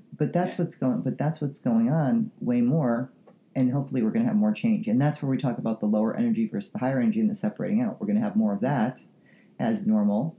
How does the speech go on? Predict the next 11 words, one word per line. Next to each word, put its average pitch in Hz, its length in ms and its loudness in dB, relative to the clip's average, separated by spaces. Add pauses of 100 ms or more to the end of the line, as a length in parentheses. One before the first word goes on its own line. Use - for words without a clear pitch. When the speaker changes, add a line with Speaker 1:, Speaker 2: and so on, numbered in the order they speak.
(240)
Speaker 1:
And 131 80 0
that's 147 160 2
why 156 100 2
these 127 200 0
things, 160 300 0
like, 113 140 -2
that 107 100 0
are 110 80 0
happening, 147 500 0 (300)
it's - 140 -10
like, 120 220 -2